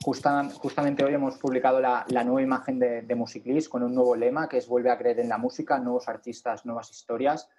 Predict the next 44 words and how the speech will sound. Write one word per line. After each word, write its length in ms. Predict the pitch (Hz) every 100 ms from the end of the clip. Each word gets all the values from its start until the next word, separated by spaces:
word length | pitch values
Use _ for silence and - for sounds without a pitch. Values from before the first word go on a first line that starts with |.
| _
Al 100 | -
final 260 | - 127 185
nos 120 | 131
define 320 | 131 - 127
mucho 260 | 127 127 -
en 60 | -
el 80 |
trabajo 340 | - 113 120 110
que, 240 | 113 107
que 80 | 104
hacemos, 400 | - 131 170 -
que 60 | 127
es 100 | -
crear 240 | 127 120
una 180 | 123 117
comunidad 440 | 117 113 117 123
de 80 | 117
usuarios 520 | 117 120 120 120 120
y 20 | 117
de 80 |
artistas 400 | 107 - 107 127
emergentes 680 | 117 113 - 120 110 113 - _ _ _
donde 220 | - 120 120
un 80 |
poco, 260 | 117 127 123
pues, 220 | 120 -
todo 160 | - 127
se 140 | 127
conecte 460 | 123 120 131 - 120
y 100 | 113
to-, 160 | 127 123
y 140 | 113
ayudemos 420 | 113 113 123 262
un 100 | 233
poco 200 | 127 123
a 40 | 110
estos 280 | - 120
artistas 420 | 117 - - 127 120
emergentes 540 | 113 - 117 110 -
a 60 | 110
crecer 280 | 117 123
en 100 | 123
nuevos 300 | 120 110 104
mercados. 520 | 104 101 - 156 175